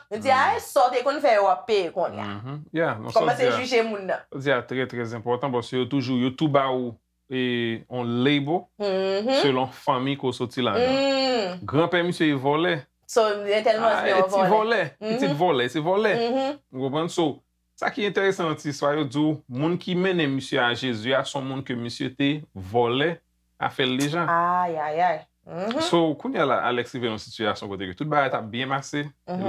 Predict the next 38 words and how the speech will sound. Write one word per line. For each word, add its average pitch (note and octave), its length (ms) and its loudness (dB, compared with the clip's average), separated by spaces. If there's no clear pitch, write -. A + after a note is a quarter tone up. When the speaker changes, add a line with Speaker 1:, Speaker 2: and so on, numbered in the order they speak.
Speaker 2:
kounye A2+ 120 -4
a G#2 60 -4
tout A2 120 -10
bagay G#2 200 2
kòmanse G2 340 -6
tonbe. F2 280 -10
Speaker 1:
Mhm. F#3 320 -2
Speaker 2:
Èske D#3+ 260 2
nou F3+ 100 2
menm C3+ 200 0
an A#2 80 -2
tanke G#2 240 -4
kretyen, F#2 340 -10
kounye C3 160 -2
a G#2 60 0
si - 220 -2
w D3+ 80 4
ap C3+ 100 0
bay A#2 160 2
moun G#2 180 -8
sa G#2+ 160 -2
an F2 180 -6
konsèy, C3+ 360 -4
se B2+ 260 -6
premye D#3 160 2
bagay C3+ 360 2
pou B2 80 -4
w - 20 4
ap A#2+ 120 0
refere C3+ 400 -2
la B2+ 340 2
istwa C3 340 -2
de C3+ 140 0
Job B2+ 300 0
nan G#3 460 0
la G#3 100 2
Speaker 1:
Mm. F#3 60 0
Speaker 2:
Bib? E3 320 -4